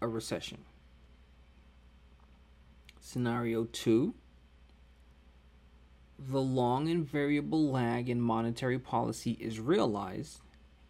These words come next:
and market participants conclude that the Fed has already gone too far as the rate of change of the drop in inflation accelerates, taking it below the Fed target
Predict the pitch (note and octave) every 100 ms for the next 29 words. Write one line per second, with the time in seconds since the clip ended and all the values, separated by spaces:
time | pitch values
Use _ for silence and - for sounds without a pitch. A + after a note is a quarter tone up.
0 | - A2+ A2+ A2+ A2 A2+ D3 - D3+ -
1 | D#3 - C#3+ C#3+ C#3 - D3 C3+ - A2+
2 | A2 - G#2+ G2+ - A2 C3 A#2+ A#2 A2
3 | - A2 B2 C3+ C3+ C#3 C3 A2+ G#2+ G#2+
4 | - - - - F#3+ - A2 G#2 C3 -
5 | - - - - - - - - - -
6 | - - - - - - - B2 A#2+ A#2+
7 | A2+ A2+ A#2 A2+ A#2+ C3 D3 - D#3 D3+
8 | D3+ C#3+ - A#2 - - A2 - A#2 A2
9 | A#2 C3+ C#3 C3+ C3 A#2+ - A2+ - -
10 | - A3 C#3+ A#2+ B2+ - - - - -
11 | C3+ B2+ C3+ B2+ - A#2+ - A2+ A2+ A#2
12 | A#2+ B2+ C3+ C3 - B2 A#2 - G#2+ F#2
13 | -